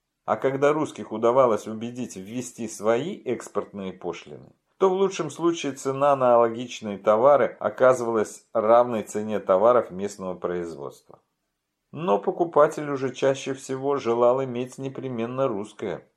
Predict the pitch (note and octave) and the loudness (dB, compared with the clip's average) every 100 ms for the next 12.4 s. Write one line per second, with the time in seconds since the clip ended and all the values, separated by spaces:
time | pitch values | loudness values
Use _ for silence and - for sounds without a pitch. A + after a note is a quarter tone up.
0 | _ _ _ _ _ A#2+ D#3+ - G2 F2+ | _ _ _ _ _ -6 -6 -6 -8 -4
1 | F#2 - C#3+ C#3+ G2+ F#2 - E2 D#2+ E2+ | -6 -4 -6 -6 -6 -8 -10 -16 -10 -8
2 | D#2+ - B2 C3+ G#2 G2 G2 G#2+ E3 - | -8 -8 -8 -6 -8 -8 -10 -6 -6 -6
3 | F2+ F2 F2 F2 C#3 C#3+ - F#2 B2 E3+ | -8 -6 -8 2 2 2 -2 -8 -6 -8
4 | - F2 D#2 D#2 - C#3 C#3+ C3 - _ | -12 -14 -10 -10 -10 -14 -14 -18 -20 _
5 | A2 D3+ D#3+ F3+ A#2+ G#2 G2 - F2 - | -4 -2 2 2 2 -2 -2 -6 -14 -8
6 | F#2 F#2+ G2+ C#3 D3 A2+ - A2 F3+ A2+ | -4 -2 0 0 -2 -6 -8 -2 0 0
7 | F#2 - F2 F2+ F2+ - E2+ E2 - F2+ | -6 -6 -4 -2 -4 -8 -12 -12 -10 -6
8 | G#2+ D#3 D3+ - A2+ _ _ _ _ _ | 0 2 0 -4 -14 _ _ _ _ _
9 | _ - _ F3 G3 G3 F3+ - F#3 F#3+ | _ -20 _ 4 4 2 -6 0 4 6
10 | G3+ G#3 A#2+ G#2 - A#2 B2+ - E3 A#2+ | 4 2 -2 -2 -2 -2 -2 -6 -8 -8
11 | G#2 F#2+ F2+ A2+ A2+ G#2 - G#2 G#2+ G2 | -12 -10 -4 -2 -2 -8 -8 -10 -8 -10
12 | D2+ C2 - - | -8 -8 -10 -20